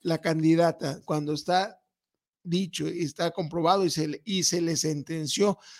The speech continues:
desgraciadamente no a ella, sino al partido, por el desvío del diez por ciento del, del salario de los trabajadores de su alcaldía. Luego ahorita,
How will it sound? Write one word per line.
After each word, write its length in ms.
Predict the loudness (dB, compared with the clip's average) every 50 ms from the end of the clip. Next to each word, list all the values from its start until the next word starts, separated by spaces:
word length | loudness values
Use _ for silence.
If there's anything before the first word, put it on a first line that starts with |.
| -20 _ _
desgraciadamente 680 | 2 2 4 4 4 4 4 6 6 4 2 2 0 4
no 220 | 6 8 10 10
a 140 | 10 10 8
ella, 220 | 6 6 4 2
sino 260 | 0 -2 -2 -2 -2 -2
al 100 | -2 -2
partido, 680 | -2 -4 -4 -4 -2 0 2 2 2 0 -2 -6 _ _ _ _ _ _ _ _ _ _ _ _ _ -8 0
por 180 | 2 4 4
el 160 | 4 4 6
desvío 480 | 8 8 8 6 4 2 4 4 6 6
del 180 | 6 4 4 4
diez 180 | 4 2 2
por 200 | -2 -6 -4 -2
ciento 600 | -2 0 0 -2 -2 -4 -6 -6 -8 -8 -10 -14 _ _ -2
del, 340 | 2 4 4 4 4 2 2
del 280 | 2 4 4 2 0 -2
salario 680 | -2 2 2 4 4 4 4 4 4 4 2 0 0 2
de 120 | 2 2
los 160 | 2 0 -2
trabajadores 840 | -2 -2 -2 -2 -2 0 0 0 0 0 2 2 0 0 -2 -6 -10 _ _
de 160 | _ -6 -6
su 140 | -4 -4 -6
alcaldía. 540 | -6 -6 -10 -10 -10 -10 -10 -12 -14 -16 -20 -20 -20 _ _ _ _ _ _ _ _ _ _ _ _ _ _
Luego 300 | 2 4 6 6 8 8
ahorita, 600 | 8 6 6 2 0 0 0 0 0 -2 -6 -12